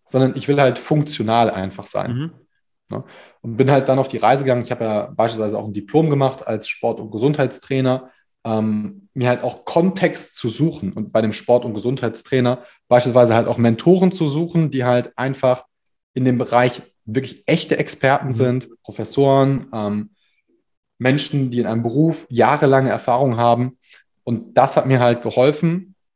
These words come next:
Speaker 1: zusammen mit meinen eigenen Erfahrungen, das Thema auch wieder umzudrehen
Speaker 2: Ja.
Speaker 1: und zu meiner Stärke zu machen.
Speaker 2: Cool.
Speaker 1: Und das halt plus dann, ne, ohne jetzt zu weit auszuschweifen, ich habe ja noch ein Fitnessstudio aufgebaut mit jemand anderem damals.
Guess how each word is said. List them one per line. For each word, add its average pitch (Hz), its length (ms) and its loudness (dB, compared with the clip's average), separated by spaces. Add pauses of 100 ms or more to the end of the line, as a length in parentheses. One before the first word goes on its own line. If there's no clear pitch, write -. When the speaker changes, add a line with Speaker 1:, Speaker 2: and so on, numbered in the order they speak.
(680)
Speaker 1:
zusammen 113 300 0
mit 117 100 2
meinen 101 200 0
eigenen 127 340 2
Erfahrungen, 123 840 -2
das 117 160 -8
Thema 131 300 -2
auch 151 160 2
wieder 120 240 -2
umzudrehen 107 720 0 (280)
Speaker 2:
Ja. 120 140 -6
Speaker 1:
und 120 120 -10
zu - 80 -16
meiner 120 200 -6
Stärke 107 360 -2
zu - 160 -12
machen. 90 400 -10 (320)
Speaker 2:
Cool. 110 320 -8 (300)
Speaker 1:
Und 104 220 -2
das 120 220 4
halt 123 320 4
plus 131 240 -4
dann, 110 340 -2
ne, 117 200 -6 (680)
ohne 131 200 2
jetzt - 240 -4
zu 139 120 -2
weit 127 200 2
auszuschweifen, 123 840 0
ich - 120 -12
habe 117 120 -6
ja 107 40 -2
noch 104 120 -4
ein 107 100 -6
Fitnessstudio 139 520 -4
aufgebaut 123 580 0
mit - 300 -14 (180)
jemand 117 260 -4
anderem 120 300 0
damals. 117 480 0